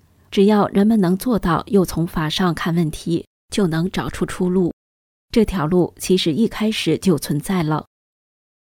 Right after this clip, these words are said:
师父在转法轮中说道：“修在自己，功在师父。”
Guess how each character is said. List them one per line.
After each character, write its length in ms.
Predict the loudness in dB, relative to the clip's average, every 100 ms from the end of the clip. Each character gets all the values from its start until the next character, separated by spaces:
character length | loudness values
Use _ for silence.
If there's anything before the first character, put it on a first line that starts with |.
| _
师 180 | -4 -2
父 140 | -2
在 260 | -2 0 0
转 220 | 2 0
法 180 | 0 -2
轮 160 | -2
中 220 | 0 2 2
说 200 | 0 -2
道 320 | -2 -4 -6 _ _ _ _ _ _ _
：“修 260 | -2 0 2
在 220 | 2 0
自 240 | 0 -2
己， 380 | -2 -4 -4 -6 _
功 200 | 0 2
在 200 | 0 -2
师 260 | -4 -4 -4
父。” 360 | -4 -4 -6